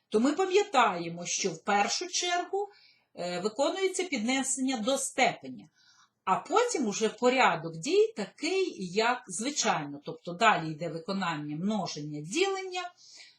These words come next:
а потім уже додавання, віднімання. Ну, наприклад, е, для того, щоб обчислити значення такого виразу, три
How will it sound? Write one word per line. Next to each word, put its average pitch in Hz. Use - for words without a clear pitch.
а 196
потім 311
уже 240
додавання, 202
віднімання. 165
Ну, 285
наприклад, 247
е, 180
для 214
того, 349
щоб 254
обчислити 311
значення 254
такого 247
виразу, 151
три 269